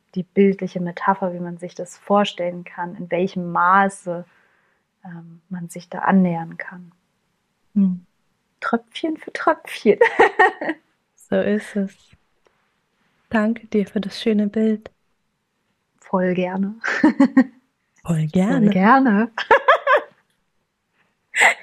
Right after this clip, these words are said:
Speaker 2: Wir gucken zu viele gleiche Disney-Filme.
Speaker 1: Ja,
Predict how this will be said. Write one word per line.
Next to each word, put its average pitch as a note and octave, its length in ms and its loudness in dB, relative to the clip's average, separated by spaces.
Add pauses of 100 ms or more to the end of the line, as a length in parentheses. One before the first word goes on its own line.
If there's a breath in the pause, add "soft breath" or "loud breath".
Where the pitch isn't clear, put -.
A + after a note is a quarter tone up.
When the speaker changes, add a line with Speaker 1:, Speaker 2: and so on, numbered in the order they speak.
(2000 loud breath)
Speaker 2:
Wir G#3+ 200 2
gucken A3+ 280 2
zu G3 140 -2
viele F#3+ 280 0
gleiche F#3 360 2
Disney-Filme. F#3 760 -2 (340)
Speaker 1:
Ja, F#3+ 500 0